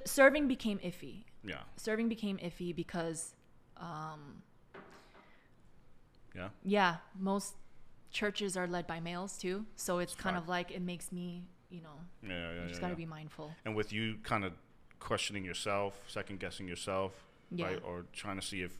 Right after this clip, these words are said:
Speaker 2: maybe you brought on some of that.
Speaker 1: Mm-hmm.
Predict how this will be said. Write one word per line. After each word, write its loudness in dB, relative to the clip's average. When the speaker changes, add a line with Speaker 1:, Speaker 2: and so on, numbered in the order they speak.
Speaker 2:
maybe -2
you -4
brought 0
on 0
some -2
of -2
that. 4
Speaker 1:
Mm-hmm. 8